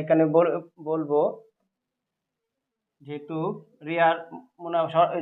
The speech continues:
চক্রবৃদ্ধি মুনাফাটা বেশি এবং জুবায়েরের সরল মুনাফাটা কম, তাহলে আমরা বলতে পারি এখানে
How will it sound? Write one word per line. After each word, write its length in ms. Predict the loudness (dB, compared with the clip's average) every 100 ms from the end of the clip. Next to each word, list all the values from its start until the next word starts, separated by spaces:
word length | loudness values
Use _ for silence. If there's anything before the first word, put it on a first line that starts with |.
| 0
চক্রবৃদ্ধি 440 | 2 2 0 0 4
মুনাফাটা 360 | 6 8 6 4 2
বেশি 260 | -2 2 2 2 0
এবং 160 | 0 0 0
জুবায়েরের 380 | 4 6 6 6
সরল 220 | 6 6 6
মুনাফাটা 420 | 6 6 6 4 4
কম, 180 | 6 6 6
তাহলে 180 | 2 6 6
আমরা 140 | 6 4
বলতে 220 | 4 4 8
পারি 240 | 8 8 0 -2 -14 _ _ _ _ _
এখানে 320 | -14 -6 -2